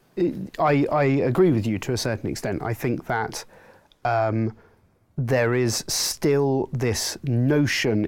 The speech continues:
in the back of people's minds that if you have a physical building somewhere, that, uh, you are somehow safer than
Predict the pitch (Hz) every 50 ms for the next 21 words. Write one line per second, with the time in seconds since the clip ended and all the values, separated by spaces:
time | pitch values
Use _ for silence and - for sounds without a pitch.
0 | - 135 123 113 117 117 113 - - 139 139 - - 175 160 165 - 156 143 -
1 | - - 123 110 110 113 107 95 90 87 - - - - - - - - - -
2 | - - - - - _ _ _ 127 117 110 107 104 - - - - - _ _
3 | 156 151 - - - 156 151 143 127 - - 143 127 123 123 123 117 - - -
4 | - 160 - - 160 - - 160 143 131 151 151 139 127 104 104 98 98 92 -
5 | - 110 95 98 92 90 - 92 90 98 110 - _ - - - - - - _
6 | _ _ _ _ _ - - 120 110 - - - - - - - _ _ _ _
7 | _ _ _ _ - 110 110 107 104 98 - - - _ _ _ _ _ - 127
8 | 113 127 131 123 110 110 113 110 104 - - - 147 120 113 - - 117 110 104
9 | - - - - 131 123 113 - - 120 104 95 92 - - 120 117 107 95 98
10 | 95 95 95